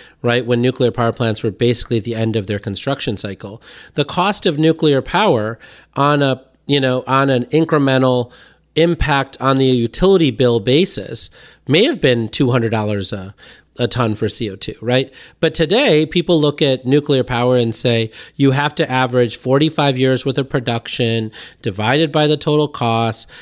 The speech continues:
and therefore the cost of nuclear abatement for C O two was only twenty dollars a ton," let's say, right? And I think you'll see the same thing with wind and solar. I mean, today we have wind farms that are actually producing at fifty percent capacity factors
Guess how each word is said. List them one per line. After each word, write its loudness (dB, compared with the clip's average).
and -2
therefore 2
the 0
cost -2
of 0
nuclear 0
abatement -2
for -4
C -2
O 2
two -2
was -2
only -2
twenty 0
dollars -2
a -12
ton," -8
let's -14
say, -10
right? -4
And 2
I 4
think 0
you'll 2
see 2
the 2
same 0
thing 2
with 0
wind 2
and 0
solar. -2
I 2
mean, 2
today 0
we 2
have 0
wind 2
farms 0
that 0
are 0
actually 2
producing 0
at -2
fifty -2
percent -2
capacity -2
factors -10